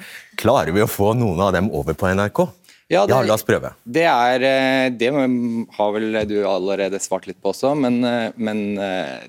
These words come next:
Speaker 2: det er jo det som virker som har skjedd her, at, eh, de, eh, d-, dette er jo også noe nytt,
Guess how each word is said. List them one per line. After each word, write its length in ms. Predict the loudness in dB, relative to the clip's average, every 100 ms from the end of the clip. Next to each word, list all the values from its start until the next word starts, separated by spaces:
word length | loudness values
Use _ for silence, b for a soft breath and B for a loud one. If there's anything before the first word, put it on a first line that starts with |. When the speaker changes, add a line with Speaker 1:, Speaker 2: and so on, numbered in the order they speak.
| _
Speaker 2:
det 80 | -2
er 60 | 0
jo 80 |
det 100 | 0
som 160 | -2 0
virker 320 | 0 -2 -6
som 160 | -4 -4
har 120 | -2
skjedd 160 | 0 2
her, 180 | 2 0
at, 120 | 0 0
eh, 60 | 2
de, 140 | 2 2 2 2
eh, 220 | 4 4 2
d-, 140 | -2 -6
dette 160 | 0 4
er 140 | 4
jo 140 | 2 -2
også 160 | -4 0
noe 100 | 0
nytt, 460 | 0 -2 -4 -6